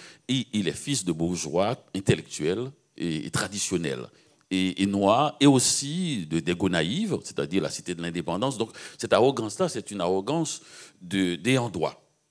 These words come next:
C'est-à-dire, il parle à Duvalier, c'est Jacques Stéphane Alexis qui parle à Duvalier, fils de Stéphane Alexis, et des, des choses comme ça. Il faut, il, il y a ça dans la tradition haïtienne. Moi, je suis sûr que Alexis ne se sentait pas,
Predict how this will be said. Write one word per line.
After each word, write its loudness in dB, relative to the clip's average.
C'est-à-dire, 0
il -2
parle 8
à 4
Duvalier, 0
c'est -6
Jacques 2
Stéphane -8
Alexis -8
qui -14
parle 0
à 0
Duvalier, -4
fils -8
de 0
Stéphane -2
Alexis, -6
et -4
des, -10
des -6
choses -6
comme -6
ça. 0
Il -8
faut, -4
il, -4
il -4
y 6
a 6
ça 2
dans 0
la 2
tradition -2
haïtienne. 0
Moi, 4
je 2
suis -2
sûr 2
que -4
Alexis 0
ne -2
se -2
sentait -2
pas, 2